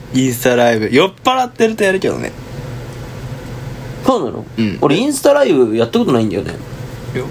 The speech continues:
Speaker 1: うん、うん、うん。酔っ払っ-、
Speaker 2: 楽しいの？
Speaker 1: いや、全然。
Speaker 2: あ、そうなの？
Speaker 1: 正直。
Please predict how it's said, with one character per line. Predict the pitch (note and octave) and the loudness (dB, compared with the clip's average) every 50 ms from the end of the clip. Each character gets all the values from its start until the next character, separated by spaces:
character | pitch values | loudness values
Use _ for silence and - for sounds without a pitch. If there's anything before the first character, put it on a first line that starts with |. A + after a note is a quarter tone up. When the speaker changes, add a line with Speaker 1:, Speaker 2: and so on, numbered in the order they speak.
| - - - - - A#2+ | -10 -12 -12 -10 -6 -4
Speaker 1:
う | |
ん、 | B2+ | -2
う | |
ん、 | B2 B2 A#2 A2 A#2 A2+ A2+ A2 G#2+ G#2+ G#2 G2+ G2 F#2+ F#2+ F#2+ F#2 F2+ F2+ D#2 D#2+ E2 E2 E2+ E2+ D#2+ D#2+ D#2+ D#2 D#2 | 0 0 2 2 0 0 0 0 0 -2 -2 -2 -4 -4 -4 -4 -4 -4 -4 -4 -6 -6 -4 -4 -4 -4 -4 -4 -4 -4
う | F2+ | -2
ん。 | |
酔 | F#2 B2 | -2 -2
っ | D3 E3 - - - | -2 -4 -6 -2 0
払 | - E3 | 2 2
っ-、 | E3 | 4
Speaker 2:
楽 | F3+ F#3 | 4 2
し | F3+ G3 E3+ | 4 4 4
い | A#2+ | 2
の？ | G#2 G2 - - - - - - - | 2 -2 -4 -10 -14 -14 -14 -6 -2
Speaker 1:
い | D#3 | -2
や、 | D#3 D3+ | -2 0
全 | D3 D#3 D#3 D#3 | 0 0 2 4
然。 | D3+ C#3 - - - - - - - | 2 2 2 -2 -10 -16 -16 -6 -4
Speaker 2:
あ、 | C3 | 2
そ | B2+ D3+ | 2 4
う | C#3+ | 2
な | C#3+ | 2
の？ | C#3+ | 0
Speaker 1:
正 | C3+ | -2
直。 | - - C3 C3+ | 0 0 0 0